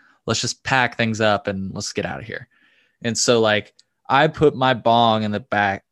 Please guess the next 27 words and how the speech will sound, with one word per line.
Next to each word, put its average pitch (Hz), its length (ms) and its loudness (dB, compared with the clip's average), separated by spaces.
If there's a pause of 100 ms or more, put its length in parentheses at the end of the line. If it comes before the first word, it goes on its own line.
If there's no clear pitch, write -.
back, 101 300 -8
and 107 100 -12
mind 156 340 -2
you, 113 260 2
I 95 200 -2
had 110 220 0
a 101 40 -2
bong 123 340 0
with 117 140 -4
a, 101 120 -8 (200)
with 107 220 -4
a, 98 240 -4
uh, 80 280 -8 (200)
dab 113 340 0
vac 92 320 -10
on 85 160 -12
it. - 120 -18
Now, 98 360 -10 (680)
can, 127 240 -4
uh, 101 220 -4
Chris, - 480 -2 (100)
go 135 80 2
ahead 147 240 2
and 110 180 -10
Google, 117 540 2
and 98 240 -10
listeners, 110 640 -4